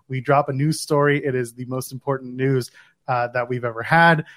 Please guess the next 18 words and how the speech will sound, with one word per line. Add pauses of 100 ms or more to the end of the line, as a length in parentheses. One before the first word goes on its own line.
(120)
And
by
the
way,
don't
forget
to
tune
into
A
E
W
Dynamite
tonight
on
T
B
S.